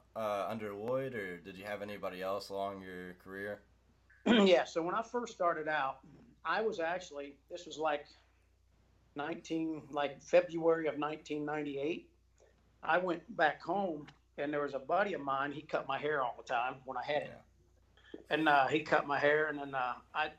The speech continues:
Speaker 2: he was a martial arts guy, Taekwondo black belt, but he did Kali, stick fighting. And I was in his, uh, he was cutting my hair, and I looked up, and I saw this, uh, picture of, uh, Gracie, and it was actually Elio, the old man. He went out to California and visited the old man,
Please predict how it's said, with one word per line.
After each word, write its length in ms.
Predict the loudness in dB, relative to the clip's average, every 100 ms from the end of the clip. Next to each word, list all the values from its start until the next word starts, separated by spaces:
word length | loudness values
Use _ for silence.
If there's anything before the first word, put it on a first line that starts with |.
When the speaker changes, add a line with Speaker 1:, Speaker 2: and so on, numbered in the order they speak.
| -12
Speaker 2:
he 140 | -8
was 140 | -6 -4
a 60 |
martial 360 | -2 -4 -2 0
arts 200 | 0 -2
guy, 80 | -12 -14 -20 _ 0
Taekwondo 480 | 0 0 -2 -2 0
black 280 | -2 -2 -6
belt, 280 | -6 -6 -8
but 120 | -10
he 60 | -8
did 240 | -10 0
Kali, 460 | 6 6 6 -2 -4
stick 300 | -6 -8 -2
fighting. 420 | 0 0 -4 -10 _ _ _ _ -4
And 140 | 2
I 80 | 4
was 160 | 4 -2
in 120 | -6
his, 200 | -8 -8
uh, 260 | -8 -8 -12 -18 _
he 60 | -16
was 120 | -2
cutting 240 | -2 0
my 80 | -2
hair, 120 | -2
and 80 | 0
I 80 | 0
looked 220 | -4 -4
up, 120 | -6
and 100 | -4
I 40 | -8
saw 300 | -4 -4 -4
this, 260 | -8 -10
uh, 140 | -10 -12 -6
picture 500 | -4 -4 -4 -6 -8 _ _ _ -4
of, 280 | 0 0 0
uh, 80 | 0
Gracie, 460 | 4 4 2 -2
and 80 | -6
it 100 | -4
was 140 | -2 0
actually 360 | 0 0 -2
Elio, 400 | 0 2 2 2
the 100 | 0
old 180 | -2 0
man. 320 | -4 -4 -8 -12 _ _ _ _ -6
He 80 | 0
went 180 | 2 2
out 140 | 0
to 60 | -4
California 800 | 2 2 2 -2 -4 -2 -4 -8 -12 _ -14
and 120 | -10 0
visited 440 | 0 2 -2 -2
the 100 | -2
old 240 | -2 -2
man, 480 | -2 -2 -2 -2 -6